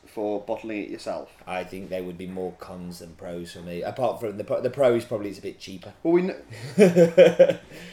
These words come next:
Speaker 2: that true? You know, if you bottle it
Speaker 1: Yeah,
Speaker 2: yourself, it is
Speaker 1: it
Speaker 2: gonna be
Speaker 1: is,
Speaker 2: cheaper.
Speaker 1: it is.
Speaker 2: It's
Speaker 1: And it
Speaker 2: gonna be
Speaker 1: also means you
Speaker 2: manpower.
Speaker 1: can do small runs if you just
Speaker 2: Yeah.
Speaker 1: wanna do a small run of something. And
Speaker 2: And you
Speaker 1: it's
Speaker 2: can
Speaker 1: no
Speaker 2: do small runs with your normal keg brewing that you're gonna
Speaker 1: Yeah.
Speaker 2: be sending out the door, because bo-, bottles, it,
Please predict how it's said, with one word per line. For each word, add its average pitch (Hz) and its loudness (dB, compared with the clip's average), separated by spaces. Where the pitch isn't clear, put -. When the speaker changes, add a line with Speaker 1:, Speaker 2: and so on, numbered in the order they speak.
Speaker 2:
that 226 0
true? 254 10
You 285 -10
know, 240 0
if 226 0
you 226 -4
bottle 220 2
it 233 0
Speaker 1:
Yeah, - -4
Speaker 2:
yourself, 202 6
it 196 -2
is 196 -4
Speaker 1:
it - -6
Speaker 2:
gonna 185 4
be 170 6
Speaker 1:
is, 170 2
Speaker 2:
cheaper. 175 2
Speaker 1:
it 180 4
is. 170 2
Speaker 2:
It's - -16
Speaker 1:
And 180 4
it 202 6
Speaker 2:
gonna 202 10
be 175 8
Speaker 1:
also 190 6
means 196 4
you 165 6
Speaker 2:
manpower. 156 6
Speaker 1:
can 165 4
do 170 4
small 165 -2
runs 147 2
if 147 -10
you 139 -10
just 135 -6
Speaker 2:
Yeah. 147 -2
Speaker 1:
wanna 147 -2
do 147 0
a 147 -2
small 143 -2
run 131 -2
of 131 -6
something. 131 -6
And 117 -2
Speaker 2:
And 123 -2
you 131 -2
Speaker 1:
it's 127 -6
Speaker 2:
can 139 -6
Speaker 1:
no 139 0
Speaker 2:
do 139 2
small 151 2
runs 139 0
with 131 -4
your 127 -2
normal 123 -4
keg 117 -4
brewing 113 -4
that - -10
you're 107 -12
gonna 117 -2
Speaker 1:
Yeah. 113 0
Speaker 2:
be 110 0
sending 107 -6
out 107 -4
the 104 -8
door, 110 -2
because 117 -8
bo-, 143 -2
bottles, 147 0
it, - -12